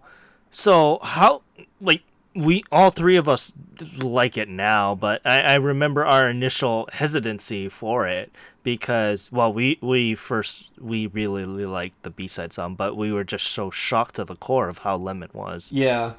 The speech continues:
Speaker 2: Yeah, yeah, it, it, it took me a while to come around on Lemon, but it, I,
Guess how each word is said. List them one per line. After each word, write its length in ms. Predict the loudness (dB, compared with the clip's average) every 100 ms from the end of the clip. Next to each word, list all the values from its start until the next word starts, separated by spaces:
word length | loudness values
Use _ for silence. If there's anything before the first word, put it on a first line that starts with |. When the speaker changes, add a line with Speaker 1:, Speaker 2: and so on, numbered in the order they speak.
| -20 _ _ -10
Speaker 2:
Yeah, 420 | 0 4 4 4
yeah, 220 | 4 4 4
it, 260 | 2 -2
it, 160 | -6 -2
it 160 | -2 0
took 180 | -2 0
me 60 |
a 60 | 0
while 220 | 4 4
to 80 | 4
come 120 | -2
around 260 | -2 -2 -2
on 160 | -4
Lemon, 320 | -6 -6 -6 -4
but 240 | -2 -2
it, 320 | -4 -4 -6 -18 _ 2
I, 220 | 4 4